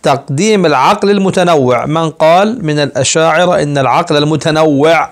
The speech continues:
يقدم على كتاب الله وسنة النبي عليه الصلاة والسلام؟ طيب، لماذا أذكر هذه الأشياء؟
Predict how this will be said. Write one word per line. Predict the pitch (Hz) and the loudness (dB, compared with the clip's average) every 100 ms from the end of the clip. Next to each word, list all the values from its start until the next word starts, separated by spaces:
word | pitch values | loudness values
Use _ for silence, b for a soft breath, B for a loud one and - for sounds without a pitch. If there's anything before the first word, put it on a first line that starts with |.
| - | -6
يقدم | 139 147 151 151 147 | -6 -2 -2 -2 -2
على | 139 151 156 156 | 0 2 2 -2
كتاب | - 156 143 | -4 -2 0
الله | 139 147 131 | 0 0 0
وسنة | 135 139 147 143 | -2 -4 -8 -6
النبي | 139 139 135 | -4 -4 -2
عليه | 120 135 127 | -4 -4 -8
الصلاة | 123 127 123 127 - | -8 -6 -6 -6 -6
والسلام؟ | 127 - 135 143 - - - B B B B B B B B B B B B B B B B B B B B B B B B B B B B B B | -10 -10 -8 -6 -8 -14 -20 B B B B B B B B B B B B B B B B B B B B B B B B B B B B B B
طيب، | 185 202 | -2 0
لماذا | 240 247 214 208 196 | 2 2 2 2 2
أذكر | - 185 165 | 0 -2 -2
هذه | |
الأشياء؟ | 160 143 - 147 135 | -2 -2 -4 -6 -8